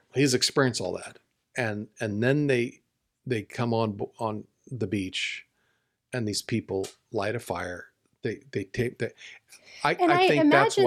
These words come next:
Speaker 2: imagine,
Speaker 1: Paul, he, or
Speaker 2: imagine the
Speaker 1: Luke
Speaker 2: scene
Speaker 1: used that
Speaker 2: too,
Speaker 1: word.
Speaker 2: because there, um, there's two hundred and seventy-six men. I'm assuming they're probably all men on the ship.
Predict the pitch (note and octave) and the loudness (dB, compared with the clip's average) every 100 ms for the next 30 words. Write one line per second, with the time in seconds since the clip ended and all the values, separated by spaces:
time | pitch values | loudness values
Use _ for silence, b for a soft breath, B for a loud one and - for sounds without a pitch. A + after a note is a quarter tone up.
0 | C4+ - B3 - C#4+ D4 F#4+ G#4 F4+ B3+ | 4 2 -2 6 6 6 4 6 6 6
1 | - C#4 C4+ B3 - B3 G#3 F#3+ G3 A#3 | 4 4 6 4 4 4 4 0 0 -2
2 | A3+ A#3+ A3+ A3 A3 G#3+ B B B _ | 0 2 6 6 4 0 B B B _
3 | A#3+ A#3 A3+ A3+ A3 G#3 - _ _ _ | 6 8 8 8 6 2 -2 _ _ _
4 | _ B3 A3+ G#3+ - - _ - B3 A3+ | _ 4 4 2 0 -10 _ 2 6 6
5 | - _ - - E4+ F#4 E4+ B3 G#3+ B3+ | 2 _ -10 2 4 6 6 4 2 2
6 | A#3+ G#3+ - G3+ F#3 - - _ _ - | 4 2 -2 -6 -6 -10 -14 _ _ 2
7 | A3 G#3+ F#3+ G#3 A#3 B3 _ b b b | 6 6 4 -2 -2 -2 _ b b b
8 | A#3+ B3 G#3+ G3+ F#3+ F#3+ F#3+ F3+ E4 - | 4 4 2 0 -2 0 0 0 -6 -16
9 | _ - - G3+ G3 G#3 G#3 A3 A3 G#3 | _ -18 0 0 2 2 4 2 2 0
10 | A3 - G#3 - | 0 2 2 2